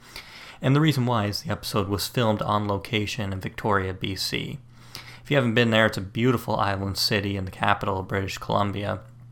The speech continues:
And you can catch glimpses of the Parliament Building, uh, Empress Hotel, and the port, as well as a scene in the world-famous Bouchard Gardens. Uh, so it was really a lot of fun to see that city being used so,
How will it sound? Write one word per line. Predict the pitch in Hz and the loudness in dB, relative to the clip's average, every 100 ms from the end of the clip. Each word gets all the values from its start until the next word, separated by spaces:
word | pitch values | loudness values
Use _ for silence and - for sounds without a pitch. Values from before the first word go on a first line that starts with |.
| - | -2
And | 120 | 2
you | 104 | 2
can | - | 0
catch | - 123 117 - | 2 4 4 2
glimpses | 117 117 - 107 104 - | 0 0 0 0 0 -2
of | 104 | -6
the | |
Parliament | - 110 107 104 104 110 | 2 6 6 6 -2 0
Building, | 107 101 104 101 101 - - - - | 0 0 -2 -4 -6 -10 -18 -10 0
uh, | 107 | 2
Empress | - 104 104 - | 2 0 0 0
Hotel, | 98 - - 101 98 98 104 - | -4 -2 0 2 2 2 -2 -6
and | - | -10
the | 98 | -10
port, | - 127 107 107 - | -2 4 6 6 4
as | 104 117 | -4 2
well | 107 107 104 | 6 6 4
as | 98 | 2
a | 95 | -2
scene | - 113 104 98 101 | 0 0 0 0 -2
in | 101 | -4
the | |
world-famous | 95 104 101 - 104 98 98 | -2 -2 -2 -4 -6 -4 -6
Bouchard | - 98 - 101 - | -6 -4 -2 -4 -2
Gardens. | 107 98 98 - - - - - - - | -2 -2 -4 -6 -8 -10 -16 -18 -18 -8
Uh, | 110 | -6
so | - | -4
it | 110 | -4
was | - | -4
really | 113 123 101 | 2 2 2
a | 98 | 2
lot | 101 101 | 4 2
of | 98 | 2
fun | - 113 98 92 | 2 2 2 0
to | - 101 98 104 - - | -2 0 -2 -6 -12 -12
see | - - 117 101 | -6 0 0 0
that | 101 98 - | -2 -4 -4
city | - - 107 98 98 95 - | -4 0 0 0 -2 -4 -8
being | 131 110 98 98 | -4 -2 -2 -2
used | 104 98 87 - | -2 -2 -4 -2
so, | 110 98 95 92 | 2 2 2 -2